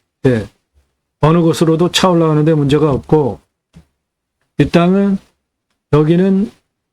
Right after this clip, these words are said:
완만한 구릉지입니다. 요 연두빛.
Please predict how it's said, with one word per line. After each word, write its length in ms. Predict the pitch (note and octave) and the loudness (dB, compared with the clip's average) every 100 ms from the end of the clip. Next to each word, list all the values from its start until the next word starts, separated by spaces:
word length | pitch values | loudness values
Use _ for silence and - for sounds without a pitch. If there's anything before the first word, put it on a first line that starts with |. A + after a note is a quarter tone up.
| _ - | _ -4
완만한 1000 | C#3+ D3+ F#3+ G#3 G3+ G3+ G3+ G3+ G3 G3+ - _ | -2 0 0 0 0 0 0 0 -2 -4 -8 _
구릉지입니다. 720 | - D#3 D#3 C#3 B2 A2 F#2+ _ _ _ _ _ _ _ _ _ _ _ _ _ _ _ _ _ _ _ _ _ _ _ _ _ _ _ _ C3+ | -2 0 0 0 -2 -4 -8 _ _ _ _ _ _ _ _ _ _ _ _ _ _ _ _ _ _ _ _ _ _ _ _ _ _ _ _ -2
요 100 | B2+ | 0
연두빛. 600 | C#3+ D#3 C#3 - G2+ | 2 0 -2 -4 -4